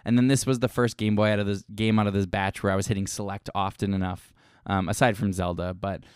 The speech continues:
um, where, where it was actually, you know, selecting a second weapon. So I don't think there's a good way to, they could have done this with, with Metroid on the system. I think it's perfect that there's that extra select button on here,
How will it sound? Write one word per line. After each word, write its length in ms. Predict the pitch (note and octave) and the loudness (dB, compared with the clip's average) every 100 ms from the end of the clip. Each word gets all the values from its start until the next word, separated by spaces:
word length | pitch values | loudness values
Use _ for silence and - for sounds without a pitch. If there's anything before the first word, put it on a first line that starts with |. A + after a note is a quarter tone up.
| _ - | _ -6
um, 400 | G#2 F#2 E2+ F#2+ - | -2 -2 -4 -8 -2
where, 180 | A2 G#2+ | 0 2
where 220 | A2 A2 | 0 0
it 40 | |
was 140 | G#2+ G#2 | 0 0
actually, 520 | G#2 - G#2+ G2+ F#2 | 0 -2 -4 -4 -4
you 120 | G#2+ | -4
know, 40 | F#2 | -2
selecting 480 | - A2 G2+ - G2+ | -2 -2 -2 -2 -4
a 60 | |
second 340 | - F#2+ F#2 F2+ | -2 -4 -4 -6
weapon. 340 | F#2+ D2+ C#2 | -6 -6 -8
So 160 | - A#2 | -2 -2
I 120 | G#2+ | 0
don't 160 | D#3 D#3+ | 0 0
think 160 | D#3+ | 0
there's 160 | D#3 C#3+ | 4 4
a 60 | |
good 240 | A#2 G#2+ A#2+ | 6 6 6
way 260 | A2 A2 | 4 4
to, 240 | A2+ G#2 F#2+ - - - - | 2 2 0 -6 -20 -10 -2
they 100 | A2 | 0
could 140 | B2 | 2
have 100 | G#2 | 2
done 180 | G2+ G2+ | 0 0
this 240 | G#2+ - | 0 -2
with, 320 | G2+ G2+ - _ | -4 -4 -6 _
with 200 | G2+ - | -6 -2
Metroid 400 | G#2+ G#2+ A2+ G#2+ | 0 0 2 2
on 80 | G#2 | 2
the 80 | F#2+ | -2
system. 380 | - A#2 - C3+ | 0 -2 0 0
I 100 | G#2+ | 0
think 160 | A2+ | 0
it's 120 | G#2+ - | -2 -4
perfect 640 | - - A#2+ - G#2 - | -8 0 0 2 -2 -4
that 180 | - G2 | -6 -4
there's 260 | G#2 G2+ F#2 | 0 0 0
that 200 | G2 F2 | -2 -2
extra 320 | G#2+ - - | -6 -6 -4
select 360 | G2 G2+ F#2+ - | -4 -4 -6 -4
button 240 | G#2+ G2+ | -4 -2
on 180 | G#2+ G#2+ | -2 -2
here, 240 | A2 A2 | -2 -4